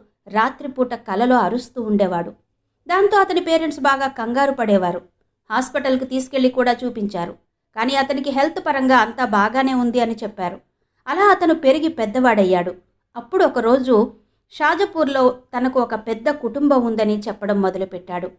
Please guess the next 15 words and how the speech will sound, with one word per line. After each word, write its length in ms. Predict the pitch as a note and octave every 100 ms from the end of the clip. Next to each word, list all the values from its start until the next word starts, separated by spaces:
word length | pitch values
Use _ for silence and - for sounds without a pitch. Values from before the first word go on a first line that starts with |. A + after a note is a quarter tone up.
| _ _ _ -
అలాగే 280 | G3 C4 D#4
తనకు 320 | C#4 C4 C#4+
ఒక 200 | C4 A#3+
భార్య, 560 | G#3 G3+ A#3+ C#4 D4+ D4
అన్నయ్య 360 | A3+ A#3+ C4+ C4
కూడా 260 | B3+ A#3+
ఉన్నారని 460 | A3 G#3+ B3 A#3+ A#3
చెప్పేవాడు. 580 | A3+ G3 G3 F#3 F3+ F3+ _ _ _ -
అలాగే 260 | D#4+ G4
తనకు 360 | G4+ E4 E4 F#4
ఒక 140 | E4 D4 C4+
చిన్న 180 | D4 D4
పాప 360 | C#4 G#3 B3
కూడా 280 | C#4+ D4 B3+
ఉందని, 460 | A#3+ A#3 B3 C#4+